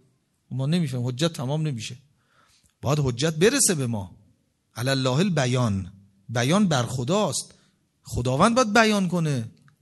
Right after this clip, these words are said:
به وسیله انبیا. پس باید مسیر بندگی مرا خداوند به من برساند، وقتی رسید من باید اطاعت کنم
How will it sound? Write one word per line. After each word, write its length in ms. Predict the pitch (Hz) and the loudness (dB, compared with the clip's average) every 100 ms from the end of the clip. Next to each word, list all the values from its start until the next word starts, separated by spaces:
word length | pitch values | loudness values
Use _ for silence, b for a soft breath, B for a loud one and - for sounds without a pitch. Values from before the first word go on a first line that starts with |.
| _ | _
به 100 | 147 | 0
وسیله 380 | 156 151 156 147 | 2 0 -2 -2
انبیا. 480 | 139 127 127 117 - B B B | -4 -2 -4 -4 -10 B B B
پس 140 | 175 175 170 | -2 -2 0
باید 440 | 190 202 262 247 - - _ | 2 4 4 2 0 -18 _
مسیر 720 | 165 180 180 - 254 226 160 | 2 4 6 4 4 2 2
بندگی 800 | 131 127 165 170 160 160 151 170 | -2 -2 0 0 -2 -4 -2 -2
مرا 720 | 160 175 254 240 233 233 233 233 b b | 2 4 6 6 4 2 0 -6 b b
خداوند 680 | - 135 170 180 175 233 233 | -8 0 4 6 6 4 2
به 80 | 180 | 2
من 220 | 202 240 | 2 2
برساند، 800 | 226 277 247 208 175 165 156 - B B - | 4 4 4 4 4 4 0 -4 B B 2
وقتی 360 | 277 277 277 233 | 2 4 2 2
رسید 400 | 233 - 320 320 | 4 4 4 4
من 160 | 311 | 6
باید 160 | 285 247 | 6 2
اطاعت 360 | - 214 196 | 0 0 -2
کنم 240 | - 151 | -4 -10